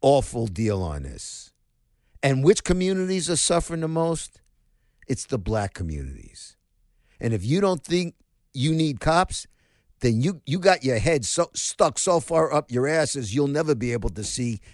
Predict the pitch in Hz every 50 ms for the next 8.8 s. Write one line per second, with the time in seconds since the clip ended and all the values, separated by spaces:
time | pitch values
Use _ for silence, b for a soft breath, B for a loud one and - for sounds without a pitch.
0 | b - 85 113 107 98 87 78 73 - - _ _ _ _ _ _ _ _ _
1 | _ _ _ _ _ _ _ _ _ _ _ _ _ _ _ _ _ _ _ _
2 | _ _ - - 139 127 107 110 131 180 190 190 185 180 175 131 113 90 - -
3 | 98 - - - - - - - _ _ _ _ _ _ _ _ _ _ _ _
4 | _ _ _ _ _ _ _ _ _ _ _ _ _ _ _ _ _ _ _ _
5 | _ _ _ _ _ _ _ _ _ _ _ _ _ _ _ _ _ _ _ _
6 | _ _ _ _ _ _ _ - 156 160 151 180 202 190 180 196 180 143 180 185
7 | 180 - - 190 165 - 180 196 202 208 - - - - - _ _ _ _ -
8 | 120 131 135 160 175 175 165 - 180 180 185 185 - - _